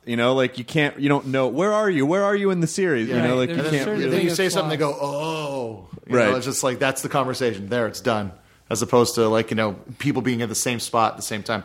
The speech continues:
Speaker 3: Right.
Speaker 2: That,
Speaker 3: You
Speaker 2: that,
Speaker 3: don't
Speaker 2: yeah.
Speaker 3: experience it nearly the same way, right?
Speaker 2: No,
Speaker 3: 'Cause
Speaker 2: not at
Speaker 3: when
Speaker 2: all.
Speaker 3: people talk about it, they're like, "How was the,"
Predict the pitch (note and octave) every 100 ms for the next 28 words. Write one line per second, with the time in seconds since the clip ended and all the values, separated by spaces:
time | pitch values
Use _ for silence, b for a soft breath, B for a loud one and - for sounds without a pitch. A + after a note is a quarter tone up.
0 | - F3+ F3 C#3+ - F3 A3 D4+ F4 C4
1 | - - A3 A#3+ A3+ E3+ C#3+ - A#2+ -
2 | _ - E3 F#3+ F3 D3+ C#3 - C#3+ B2+
3 | A#2+ A#2+ C3+ E3 A3 - E3 D#3 C#3 -
4 | F3 A3+ G3+ G#3 G#3 A#3 A#3 F#3+ F3+ F3
5 | E3+ E3+ D#3+ E3 D#3+ D#3 - b b b
6 | b b b _ _ _ _ _ - F#3
7 | F#3+ F#3+ F3 D3+ F3 E3